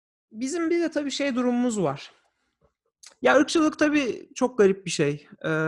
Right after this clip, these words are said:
<laughs> e, ya aslında Müslümanlara karşı da bir mesafe olduğunu ben düşünüyorum ama bir sokakta yürürken bir, senin Müslüman olup olmadığını tipine bakarak anlayamıyorlar ya.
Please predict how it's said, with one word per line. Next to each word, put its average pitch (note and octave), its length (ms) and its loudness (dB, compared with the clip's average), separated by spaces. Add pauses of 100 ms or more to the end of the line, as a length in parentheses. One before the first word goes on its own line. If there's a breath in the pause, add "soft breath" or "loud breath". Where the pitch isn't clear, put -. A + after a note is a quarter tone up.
(1500 soft breath)
<laughs> - 960 -8
e, G2+ 260 -4 (640)
ya B3 140 8
aslında D#4 340 6
Müslümanlara C4+ 760 6
karşı B3 400 4
da A#3 140 0
bir G#3+ 220 -4 (200)
mesafe G#3 480 4
olduğunu G#3 440 6
ben G#3 220 4
düşünüyorum A#3+ 480 0
ama F#3 280 4 (440)
bir G#3 320 -6
sokakta B3+ 460 2
yürürken C4 600 2
bir, G3+ 160 -6
senin A#3 260 -2
Müslüman A#3 480 0
olup A#3 220 -2
olmadığını A3+ 680 -2
tipine A#3 320 -4
bakarak A3 360 -2
anlayamıyorlar G#3 800 0
ya. C#3 240 -4